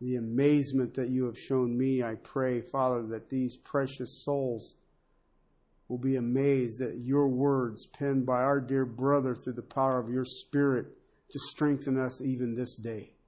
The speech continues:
Help us, Lord. Help us to bow before your book, to be overwhelmed with it, to rejoice in it,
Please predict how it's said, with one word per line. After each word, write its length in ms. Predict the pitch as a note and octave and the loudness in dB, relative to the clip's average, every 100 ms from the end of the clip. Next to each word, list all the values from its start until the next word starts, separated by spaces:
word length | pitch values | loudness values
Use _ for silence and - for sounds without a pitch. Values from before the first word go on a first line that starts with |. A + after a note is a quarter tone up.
| _ _ _ _ _ _ _ _ _ _ _ | _ _ _ _ _ _ _ _ _ _ _
Help 280 | - E3+ - | -2 -2 -2
us, 280 | A#2 - C3+ | -8 -10 -10
Lord. 380 | B2+ B2+ B2+ - _ _ _ _ _ _ _ _ _ _ _ _ _ _ _ _ _ _ _ _ _ _ _ _ _ _ _ - _ | -12 -12 -12 -14 _ _ _ _ _ _ _ _ _ _ _ _ _ _ _ _ _ _ _ _ _ _ _ _ _ _ _ -20 _
Help 300 | _ C#3+ C#3+ | _ -6 -4
us 260 | C#3 B2 - - | -8 -8 -10 -10
to 80 | |
bow 320 | A2+ A#2+ B2 B2+ | -8 -2 -2 -2
before 400 | B2 - C3+ C3 | -4 -6 -4 -2
your 160 | C3+ | -2
book, 420 | A#2 G#2+ A2+ - - _ _ _ _ _ _ _ _ _ _ _ _ _ _ _ | -4 -10 -10 -12 -20 _ _ _ _ _ _ _ _ _ _ _ _ _ _ _
to 100 | A#2+ | -4
be 160 | B2+ C3+ | 0 2
overwhelmed 760 | D3 C#3 C#3+ C#3 D#3 D3+ C3+ | 2 2 2 4 4 4 2
with 240 | C#3 D3 | 0 -4
it, 160 | D#3 C#3+ - _ _ _ _ _ _ _ _ | -6 -10 -14 _ _ _ _ _ _ _ _
to 120 | C3+ | -8
rejoice 680 | A#2+ A2+ A2+ C#3 D#3 D3 - | -6 -8 -4 0 0 0 -2
in 160 | D3+ | -2
it, 160 | D3+ C#3+ | -2 -4